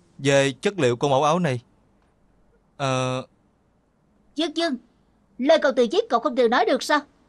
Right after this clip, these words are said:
Speaker 2: Có thấy mất mặt không Lê Việt Thành? Sao lại chủ động làm M C chứ?
Speaker 1: Ờ, thật xin lỗi đạo diễn, em sẽ làm lại lần nữa.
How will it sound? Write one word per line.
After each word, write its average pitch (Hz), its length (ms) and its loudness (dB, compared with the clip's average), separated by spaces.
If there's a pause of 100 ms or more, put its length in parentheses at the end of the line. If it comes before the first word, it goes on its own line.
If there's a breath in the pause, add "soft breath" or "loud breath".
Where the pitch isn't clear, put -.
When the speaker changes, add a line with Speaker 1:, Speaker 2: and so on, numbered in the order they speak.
(240)
Speaker 2:
Có 392 140 2
thấy 392 180 4
mất 508 160 0
mặt 240 140 0
không 294 140 0
Lê 285 140 0
Việt 233 140 -2
Thành? 220 180 -2 (960)
Sao 392 160 0
lại 285 120 2
chủ 285 120 -4
động 302 160 2
làm 254 140 0
M 311 120 0
C 339 220 -4
chứ? 440 140 4 (840)
Speaker 1:
Ờ, 139 200 -6 (1400)
thật 143 140 -4
xin 160 120 -2
lỗi 135 140 0
đạo 151 100 2
diễn, 131 360 -2
em 160 100 -2
sẽ 190 100 -2
làm 151 120 0
lại 131 120 0
lần 131 120 -2
nữa. 135 180 -2